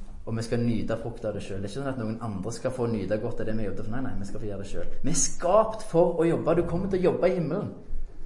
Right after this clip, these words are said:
Eh, du kommer kanskje til å gi, det ene, dere kommer kanskje til å ha jobben dere i himmelen. Det ene som sliter, er jeg. Det er ingen pastor i himmelen. Eh, så jeg kommer til å, hvis Nav finnes i himmelen, så går jeg på Nav. Eh,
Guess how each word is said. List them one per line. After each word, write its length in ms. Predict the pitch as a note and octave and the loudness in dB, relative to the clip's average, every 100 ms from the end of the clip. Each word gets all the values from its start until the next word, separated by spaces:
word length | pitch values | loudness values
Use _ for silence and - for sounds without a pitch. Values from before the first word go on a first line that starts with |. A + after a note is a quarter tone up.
| - - - | -6 -8 -2
Eh, 460 | A#2+ A#2+ A2 G2+ G2+ - - - - - | 2 4 4 0 -4 -10 -16 -18 -6 2
du 140 | G#3+ | 4
kommer 240 | A3+ G#3+ G3+ | 6 6 4
kanskje 220 | E3 F3+ | 2 4
til 60 | G3 | 6
å 40 | |
gi, 60 | E3 D#3+ E3+ | 6 4 4
det 80 | E3 | 4
ene, 160 | D#3+ G3+ D3 | 4 0 -2
dere 160 | G3 G3 | -2 0
kommer 220 | F#3+ F3 | -2 -2
kanskje 160 | C#3 | -2
til 60 | D3+ | 0
å 20 | |
ha 60 | C#3+ | 0
jobben 240 | C#3+ D#3 | 0 -2
dere 160 | D3+ C3 | -2 0
i 60 | A#2+ | 0
himmelen. 180 | A2+ D3 | 0 0
Det 120 | D#3 D3+ | 2 2
ene 160 | C3 D3+ | 0 -2
som 140 | E3+ | -4
sliter, 360 | C3+ D#3+ C3+ A#2 | -2 0 0 -2
er 60 | G#2+ | 0
jeg. 160 | C#3 - - - | -2 -2 -8 -2
Det 80 | B2+ | 0
er 140 | C3 | 2
ingen 300 | D3+ A#2+ D#3 E3 | 2 2 2 2
pastor 400 | E3 D#3+ - D#3 | 2 0 0 2
i 80 | C3+ | 2
himmelen. 540 | B2 A2 C3 - F#3+ - - - - | 2 0 0 0 -2 -2 -6 -8 -2
Eh, 220 | C3+ C3 | 4 4
så 140 | - D3+ | 6 8
jeg 220 | F3 F#3+ | 8 8
kommer 220 | F#3+ E3+ E3 | 6 4 6
til 180 | E3+ | 8
å, 140 | E3 D3+ C#3 C3+ | 10 10 8 6
hvis 160 | D3+ D#3 | 2 2
Nav 220 | D3+ D#3 | 2 2
finnes 160 | D#3 D3 | 0 -2
i 60 | B2 | 0
himmelen, 180 | C3+ | -2
så 140 | D#3+ C3+ | -2 0
går 140 | B2 B2 | 0 2
jeg 80 | B2 | 0
på 80 | G#2+ | 0
Nav. 240 | G#2 A2 C#4+ - D#4 - - | 0 0 -4 -2 -2 -2 0
Eh, 540 | A#2+ A#2+ A#2 A2+ G#2+ | 6 6 8 6 4